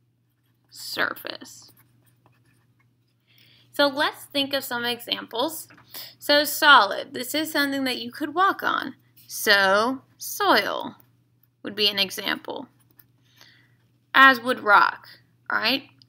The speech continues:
Other things can be formations like volcanoes or mountains. And events like earthquakes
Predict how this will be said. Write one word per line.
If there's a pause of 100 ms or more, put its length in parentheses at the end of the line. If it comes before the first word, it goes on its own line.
(640)
Other
things (1000)
can
be
formations
like
volcanoes (480)
or
mountains. (1600)
And
events (1400)
like (100)
earthquakes